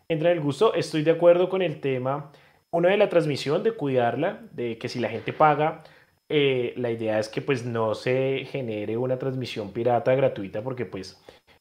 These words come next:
al traste se va el dinero y la gente después empieza a buscar este tipo de, de transmisiones, así que, pues, también el aprendizaje. Em, y de acuerdo un poco con que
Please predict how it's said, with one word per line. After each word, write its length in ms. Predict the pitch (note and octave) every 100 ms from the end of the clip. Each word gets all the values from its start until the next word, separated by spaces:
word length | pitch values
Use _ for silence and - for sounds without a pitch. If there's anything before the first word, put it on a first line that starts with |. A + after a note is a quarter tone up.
| _
al 240 | A#2 A2 G2+
traste 320 | G#2+ G2+ -
se 100 | C#3+
va 140 | B2+ G#2
el 80 |
dinero 300 | G#2 A#2+ B2
y 40 | C3
la 120 | D3+
gente 240 | A2 F#2+
después 280 | A#2 - G2+
empieza 340 | G#2 A2+ A#2+ C3
a 40 |
buscar 320 | B2+ - G#2
este 160 | G2+ A#2+
tipo 300 | B2 A#2 B2+
de, 280 | B2+ C3 - - - _
de 140 | - C3+
transmisiones, 640 | C#3 B2 A#2 - A#2 F#3
así 220 | D3+ G#2+ F#2+
que, 200 | A#2 B2
pues, 200 | - -
también 340 | A2 G2+ G2
el 120 | C3 C3
aprendizaje. 760 | C3+ C3 A2 G#2+ G2+ C#3+ F#3 - - - _
Em, 1080 | C#3 C#3 C3+ C3 C3 B2+ B2 B2 A#2+ B2 A#2+ -
y 120 | G3
de 80 | F#3
acuerdo 420 | D#3+ F3 E3 E3
un 100 | F#3
poco 280 | F#3+ G#3+ A3
con 200 | A3+ A3+
que 340 | - G3 F#3+